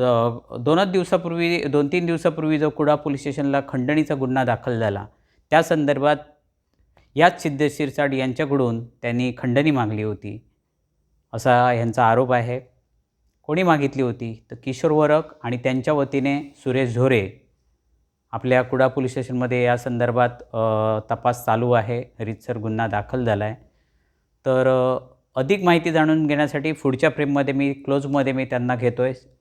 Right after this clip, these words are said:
अ, सिद्धेशजी, तुमचं काय म्हणणं आहे त्या पुढच्या फ्रेममध्ये आपण सांगा.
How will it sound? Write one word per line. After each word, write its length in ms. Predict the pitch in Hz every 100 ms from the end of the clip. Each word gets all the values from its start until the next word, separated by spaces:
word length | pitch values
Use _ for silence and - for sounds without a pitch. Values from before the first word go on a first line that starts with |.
| _ _ _ _ _
अ, 100 | 120 110 110 110 110 - - _
सिद्धेशजी, 520 | - 131 147 143 151
तुमचं 380 | 147 135 127 156
काय 160 | 156
म्हणणं 320 | 151 139 139 139
आहे 280 | 127 131
त्या 160 | 139 127
पुढच्या 300 | 120 117 135
फ्रेममध्ये 440 | 127 123 123 120
आपण 200 | 120 123
सांगा. 400 | 120 135 123 110